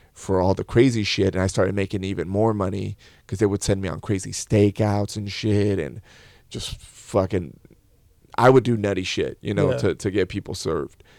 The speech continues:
Speaker 1: And it's really took a war on, uh, like, it wore down my soul, you know?
Speaker 2: Yeah, yeah.
Speaker 1: And there was a day where I was sitting in my car, and, uh, honestly, I kinda forgot I was supposed to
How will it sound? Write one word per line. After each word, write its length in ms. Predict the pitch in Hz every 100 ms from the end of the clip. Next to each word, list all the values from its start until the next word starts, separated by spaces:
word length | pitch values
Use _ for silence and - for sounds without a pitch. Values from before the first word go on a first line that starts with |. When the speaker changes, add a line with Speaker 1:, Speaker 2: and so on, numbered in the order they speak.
| - - _
Speaker 1:
And 340 | 120 131 127
it's 260 | 120 143 -
really 360 | 113 156 175 135
took 180 | 147 117
a 60 |
war 340 | 92 95 113 113
on, 160 | 95 -
uh, 140 | 98 -
like, 340 | - 92 90 -
it 80 | 104
wore 320 | 101 104 113
down 260 | 110 104 95
my 140 | 69
soul, 440 | - 101 92 - -
you 100 | -
know? 360 | - 107 127 131 156
Speaker 2:
Yeah, 60 |
yeah. 80 | 139 139 -
Speaker 1:
And 580 | - 110 107 104 104 87
there 160 | 113 123
was 220 | 151 127
a 80 | 98
day 500 | - 101 98 107 117
where 340 | 107 104 101 -
I 140 | 107
was 120 | 98
sitting 300 | - - 117
in 100 | 117
my 140 | 107 101
car, 500 | - 101 107 107 117 _ _ _ -
and, 640 | 104 98 101 98 95 87 - _
uh, 340 | 101 92 85 -
honestly, 600 | 104 107 113 127 113 113
I 100 | 101
kinda 260 | - 104 98
forgot 320 | 104 92 101
I 40 |
was 100 | 107
supposed 320 | - 107 101 -
to 260 | 95 67